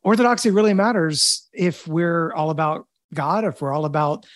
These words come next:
uh, his mission, if we want to see his kingdom come on earth as it is in heaven.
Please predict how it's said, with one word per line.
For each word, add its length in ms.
uh, 200
his 280
mission, 500
if 200
we 160
want 260
to 60
see 440
his 200
kingdom 340
come 220
on 160
earth 240
as 160
it 60
is 120
in 60
heaven. 280